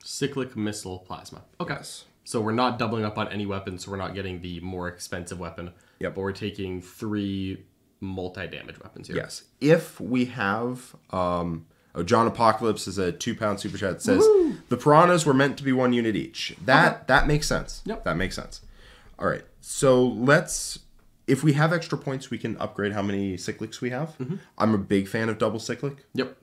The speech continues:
Speaker 2: Quite
Speaker 1: But
Speaker 2: a big
Speaker 1: the,
Speaker 2: fan.
Speaker 1: so, but the second cyclic's a little pricey, so we're gonna have to see where the list comes out to.
Speaker 2: Yep. So we're gonna go cyclic missile pod and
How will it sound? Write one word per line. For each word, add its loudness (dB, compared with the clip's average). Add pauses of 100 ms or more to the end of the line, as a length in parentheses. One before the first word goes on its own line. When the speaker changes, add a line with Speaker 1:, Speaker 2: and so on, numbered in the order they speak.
(120)
Speaker 2:
Quite 0
Speaker 1:
But 2
Speaker 2:
a 0
big 0
Speaker 1:
the, -14
Speaker 2:
fan. -2
Speaker 1:
so, -6
but -8
the -4
second -4
cyclic's -8
a -8
little -8
pricey, -10 (300)
so -14
we're -6
gonna -6
have -18
to -14
see -6
where -8
the -10
list -10
comes -10
out -12
to. -10 (160)
Speaker 2:
Yep. -2
So 0
we're 2
gonna 4
go 4
cyclic -2
missile 0
pod 0 (800)
and 0